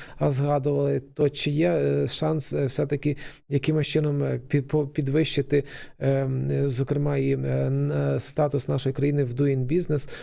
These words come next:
для того, щоб, е, ну, принаймні, якщо не якісь західні інвестори,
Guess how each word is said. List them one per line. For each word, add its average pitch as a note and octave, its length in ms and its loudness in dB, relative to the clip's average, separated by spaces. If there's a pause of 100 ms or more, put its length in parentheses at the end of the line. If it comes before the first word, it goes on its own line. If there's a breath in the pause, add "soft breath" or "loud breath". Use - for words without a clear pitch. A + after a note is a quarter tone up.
(160 loud breath)
для C#3 80 2
того, D3 280 2
щоб, C#3+ 360 -2
е, C#3 400 0
ну, C#3+ 300 0
принаймні, D3 360 0
якщо C#3+ 240 0
не C#3+ 180 2
якісь C3 240 -2
західні D3+ 380 0
інвестори, C#3+ 480 0